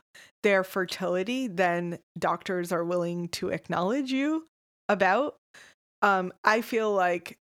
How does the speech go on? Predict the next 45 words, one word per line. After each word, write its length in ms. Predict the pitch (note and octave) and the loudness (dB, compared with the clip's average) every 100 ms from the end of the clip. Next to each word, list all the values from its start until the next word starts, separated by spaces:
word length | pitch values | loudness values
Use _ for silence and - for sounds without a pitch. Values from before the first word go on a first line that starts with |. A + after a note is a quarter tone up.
| _ | _
you 80 | A3 | -2
know, 160 | F3 | -2
the 100 | F3 | -2
number 300 | F#3+ G#3 G#3+ | -2 0 0
of 100 | G#3 | -2
times 320 | - G3+ F#3+ F#3+ | -2 -4 -4 -4
women 280 | F#3+ F#3+ | -4 -4
are 120 | F#3 F3+ | -2 0
like, 320 | F3 E3+ - - - - | 0 -2 -8 -18 -18 -2
"Oh, 160 | C#4+ | 0
I 80 | C#4+ | 2
took 240 | A#3 D4 D4 | 0 -2 0
this 160 | C4+ | -2
supplement 540 | - G#3+ B3 A3+ G3 F3 | 0 -2 0 0 0 0
and 100 | F3+ | -2
I 80 | |
didn't 260 | F3+ A#3+ C4+ | -2 -4 -4
really 300 | A3 G#3+ G#3+ | -2 -2 -2
feel 320 | F#3+ G#3 C#4+ | -4 -2 -2
good." 300 | - E3+ E3 | 0 0 0
And 120 | E3 | -2
I'm 140 | F3+ F#3 | -2 -2
like, 240 | F3+ - - | -2 -2 -4
"Okay, 240 | G4 F#4 | 0 0
let's 240 | D#4+ C4+ - | 2 0 2
throw 180 | B3 | 0
that 160 | A#3+ A#3+ | 2 2
away." 460 | B3 C4+ F3+ D#3+ - | 2 2 0 -2 -6
And 140 | G3 | -4
they're 140 | G3 F#3 | -2 -2
like, 260 | E3 D#3+ | -6 -6
"What, 260 | F#3+ D4 - | 0 0 2
really? 460 | A3 C4+ G4 A4 F#4+ | 2 2 2 2 0
Shouldn't 340 | - B3 F4 | -2 0 0
I 120 | E4+ | 0
just 340 | C#4 C4+ - - | -2 -4 -4 0
try 220 | G3+ G#3 | 2 4
it 240 | C4+ C4+ | 2 0
for 160 | - G3+ | 0 0
longer?" 440 | F3 F#3 C4+ G4 | 0 -2 0 -2
And 180 | F4+ G#3+ | 0 0
I'm 140 | G#3 | 0
like, 280 | A3 G#3+ - - A4 | 0 0 -2 0 0
"Absolutely 500 | A#4+ A4 A4+ A4+ A4+ A4+ A4+ | 2 2 4 4 2 2 2
not. 200 | A#3 | 2